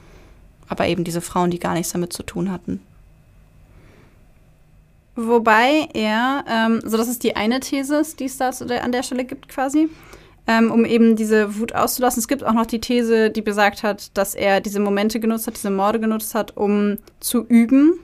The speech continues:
Speaker 2: für den Moment, in dem er seine Mutter töten würde.
Speaker 1: Mhm.
Speaker 2: Und quasi genügend Confidence hat, genügend Selbstvertrauen aufbauen musste. Also dass er selber, wir, wir verabschieden uns jetzt vom empathischen Teil, wollte ich nur sagen, sondern wir gehen jetzt auf so eine rationale <laughs> Ebene. Ich will nicht, dass ihr das falsch versteht, aber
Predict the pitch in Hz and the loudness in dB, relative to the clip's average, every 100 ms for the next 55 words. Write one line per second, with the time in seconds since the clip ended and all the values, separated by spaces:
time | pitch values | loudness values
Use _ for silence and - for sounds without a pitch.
0 | - _ _ _ _ - 226 220 220 214 | -20 _ _ _ _ -2 0 2 2 2
1 | 208 208 214 202 214 240 254 247 262 269 | -2 -2 -4 0 2 2 0 2 0 0
2 | 269 - 262 262 262 269 262 302 359 - | -4 -2 -4 -2 -2 -4 -2 0 -2 -6
3 | - 247 226 226 320 - - _ - 233 | -4 0 2 0 -2 -14 -20 _ 2 6
4 | 233 233 233 - _ - 233 226 233 247 | 6 6 4 0 _ 0 2 6 6 6
5 | 247 233 - 254 262 214 196 196 202 - | 4 2 0 2 2 0 -2 -4 -6 -2
6 | 214 208 202 220 240 - 226 220 214 220 | -2 0 2 2 0 -2 -4 -2 0 2
7 | 233 302 311 - - - 220 240 - 202 | 4 2 0 -20 -20 0 2 2 2 2
8 | 202 196 202 - - 202 202 214 - 214 | 2 0 -4 -6 -6 -4 -4 -4 0 0
9 | 208 220 247 240 247 - 220 - 208 - | 2 2 4 4 2 0 -4 -2 -8 -2
10 | 220 214 220 202 202 214 208 - - 196 | 0 0 -4 -4 -4 -2 -4 -4 -4 -4
11 | 190 - 196 202 202 - 220 - 196 185 | -4 -6 -2 0 0 0 -8 -6 -6 -4
12 | 190 - 196 202 196 196 190 226 214 - | -6 -6 -4 -2 -2 -4 -2 -2 -2 0
13 | 285 269 226 - 240 233 214 233 254 254 | 0 2 2 2 4 4 4 2 2 0
14 | - 214 220 214 208 202 - 208 240 - | -2 -4 -2 -2 0 0 2 0 0 -4
15 | 285 285 285 220 214 | -6 -4 -4 0 -2